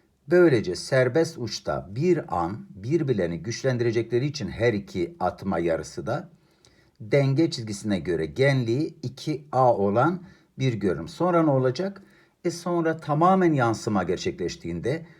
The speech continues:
faz değişmeden, eğer sordu o olmuş olsaydı, umarım orada artık problem yoktur. Şöyle yansıyacaktı.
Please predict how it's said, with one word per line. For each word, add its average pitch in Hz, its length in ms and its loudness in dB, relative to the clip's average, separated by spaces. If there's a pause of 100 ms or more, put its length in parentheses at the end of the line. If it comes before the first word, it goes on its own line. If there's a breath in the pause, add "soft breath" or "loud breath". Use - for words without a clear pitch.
(120 loud breath)
faz 160 460 2
değişmeden, 123 800 0 (920)
eğer 131 220 6
sordu 110 480 0
o 123 60 2
olmuş 98 360 2
olsaydı, 80 580 -6
umarım 117 320 0
orada 104 200 0
artık 101 200 -2
problem 95 420 2
yoktur. - 460 -6 (360 soft breath)
Şöyle 113 640 2
yansıyacaktı. 71 880 -6